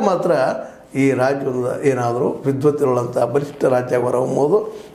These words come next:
ಮತ್ತು ಅಭಿವೃದ್ಧಿನೂ ಆಗ್ಬೋದು. ಇಲ್ಲಪ್ಪ ಅಂದ್ರೆ ಇದು ಹಿಂಗೆ ಹೇಳ್ಬೋದು ಹೋಗೋದು, ನಾವು ಹಿಂಗೆ ಹೋದ್ರದ್ದು ನಿಮಗೆ ಕೇಳೋದು, ಇದು ನಡೆದದ ಈ ರಾಜ್ಯದಲ್ಲ. ಅದೇನೂ ಆಗಲಿ, ಕಡೆಗೆ ನಮ್ಮ ರಿತೀಶ್ ಕುಮಾರ್ ಸಿಂಗ್ ಕಾರ್ಯದರ್ಶಿ, ಶಿಕ್ಷಣ ಇಲಾಖೆ ಪ್ರಧಾನ ಕಾರ್ಯದರ್ಶಿ ಇದ್ದವರು ಆಶ್ವಾಸನೆ ಕೊಟ್ಟಿದ್ದಾರೆ, ಚರ್ಚೆ ಮಾಡ್ತಾರೆ ಅಂತ.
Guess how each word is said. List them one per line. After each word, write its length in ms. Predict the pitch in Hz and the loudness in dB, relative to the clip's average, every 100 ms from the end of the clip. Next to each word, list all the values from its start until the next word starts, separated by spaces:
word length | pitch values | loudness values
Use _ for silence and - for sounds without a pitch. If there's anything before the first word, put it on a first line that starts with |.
| 143 | 0
ಮತ್ತು 140 | 139 | 2
ಅಭಿವೃದ್ಧಿನೂ 420 | 139 160 165 160 | 4 2 2 2
ಆಗ್ಬೋದು. 560 | 127 120 123 120 - - | 2 0 -2 -4 -6 -2
ಇಲ್ಲಪ್ಪ 260 | 180 170 175 | 0 2 0
ಅಂದ್ರೆ 200 | 185 165 | 0 2
ಇದು 80 | 135 | 2
ಹಿಂಗೆ 160 | 165 | 4
ಹೇಳ್ಬೋದು 280 | 151 156 151 | 4 2 2
ಹೋಗೋದು, 300 | 147 139 - - - - | 2 0 -4 -12 -16 -4
ನಾವು 140 | 123 | 0
ಹಿಂಗೆ 160 | 135 143 | 2 4
ಹೋದ್ರದ್ದು 360 | 143 139 151 147 | 4 2 2 2
ನಿಮಗೆ 260 | 139 143 | 2 2
ಕೇಳೋದು, 580 | - 143 139 143 - - - - - | 2 2 2 0 -8 -18 -20 -20 -6
ಇದು 260 | 139 208 247 | 0 4 4
ನಡೆದದ 420 | 156 135 131 127 | 4 2 0 2
ಈ 200 | 127 127 | 2 2
ರಾಜ್ಯದಲ್ಲ. 440 | 127 139 131 147 196 - - - - | 0 0 0 2 2 -2 -14 -16 -8
ಅದೇನೂ 260 | 117 135 175 | 0 2 4
ಆಗಲಿ, 280 | 151 151 180 - - - | 2 0 -4 -10 -16 -4
ಕಡೆಗೆ 640 | 131 143 131 123 - - - | 0 0 0 -2 -4 -12 -4
ನಮ್ಮ 140 | 131 | 0
ರಿತೀಶ್ 320 | 131 160 165 | 2 4 2
ಕುಮಾರ್ 300 | - 147 143 | 2 0 0
ಸಿಂಗ್ 440 | - 160 147 - - - - - | 0 0 0 -4 -12 -20 -20 -8
ಕಾರ್ಯದರ್ಶಿ, 800 | - 139 147 143 - 131 123 - - - - | 0 2 2 0 0 -8 -10 -12 -20 -14 -8
ಶಿಕ್ಷಣ 220 | 123 151 | -2 0
ಇಲಾಖೆ 260 | 139 131 | 2 0
ಪ್ರಧಾನ 280 | 123 131 139 | -2 0 0
ಕಾರ್ಯದರ್ಶಿ 380 | 139 127 123 131 | 0 -2 -2 -4
ಇದ್ದವರು 520 | 135 175 143 - - - | 0 2 0 -4 -12 -6
ಆಶ್ವಾಸನೆ 480 | 135 131 127 147 147 | 0 0 2 0 2
ಕೊಟ್ಟಿದ್ದಾರೆ, 540 | 139 127 127 151 175 - | 0 2 2 2 -2 -4
ಚರ್ಚೆ 300 | 135 139 170 | -4 0 0
ಮಾಡ್ತಾರೆ 380 | 139 120 120 113 | 0 -4 -6 -10
ಅಂತ. 120 | 98 | -10